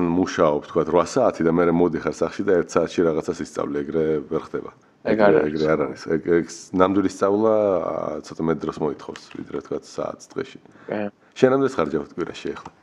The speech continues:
Speaker 2: კვირაში ორმოცი საათი ხო ითვლება სულ განაკვეთა და ოცი საათი უნდა მიხონდეს ჩემ, ო, საგნებს, რასაც სწავლობ,
Speaker 1: მჰმ.
Speaker 2: და ოცი საათი უნდა მიქონდეს ჩემ სამუშაოზე. ჩემი სამუშაო არის, ო, პირველი წელი სტუდენტი რომ ვარ, ჩემი სამუშაო არის, რომ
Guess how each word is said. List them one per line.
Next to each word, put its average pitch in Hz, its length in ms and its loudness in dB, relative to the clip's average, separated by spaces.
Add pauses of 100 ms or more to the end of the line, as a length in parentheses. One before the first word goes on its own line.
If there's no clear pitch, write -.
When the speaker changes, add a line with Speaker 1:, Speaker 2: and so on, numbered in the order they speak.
(120)
Speaker 2:
კვირაში 156 580 8
ორმოცი 127 580 6
საათი 117 320 0
ხო - 160 -2
ითვლება 127 360 2
სულ 113 240 6
განაკვეთა 107 520 2
და 107 140 4
ოცი 135 360 6
საათი 117 380 4
უნდა 110 180 2
მიხონდეს 107 560 -2
ჩემ, 107 360 0
ო, 104 160 2 (560)
საგნებს, 117 600 4
რასაც - 300 2
სწავლობ, 120 480 2 (280)
Speaker 1:
მჰმ. - 260 -6
Speaker 2:
და 185 120 6
ოცი 127 300 6
საათი 120 300 2
უნდა 117 140 0
მიქონდეს 156 400 2
ჩემ 151 180 0
სამუშაოზე. - 580 -2
ჩემი 131 240 2
სამუშაო 139 520 4
არის, 135 300 6 (200)
ო, 107 140 4 (360)
პირველი 131 460 8
წელი 107 380 4
სტუდენტი 104 560 0 (100)
რომ 107 180 2
ვარ, 131 220 8
ჩემი 117 260 0
სამუშაო 104 340 2
არის, 120 200 8
რომ 156 160 8